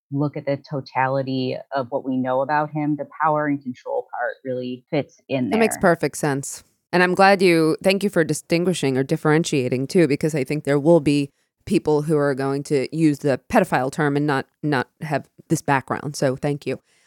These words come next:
Speaker 2: Alexa, how does this
Speaker 1: No problem.
Speaker 2: differ from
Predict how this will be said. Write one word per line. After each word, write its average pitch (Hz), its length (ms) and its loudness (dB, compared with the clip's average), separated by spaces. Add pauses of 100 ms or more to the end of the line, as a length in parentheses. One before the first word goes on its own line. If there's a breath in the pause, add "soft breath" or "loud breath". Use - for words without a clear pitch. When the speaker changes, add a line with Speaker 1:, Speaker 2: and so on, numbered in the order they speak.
Speaker 2:
Alexa, 254 360 2
how 277 180 2
does 480 160 -4
this 226 240 2
Speaker 1:
No 226 60 -10
problem. 214 220 -2
Speaker 2:
differ 147 540 -2 (180)
from 156 680 0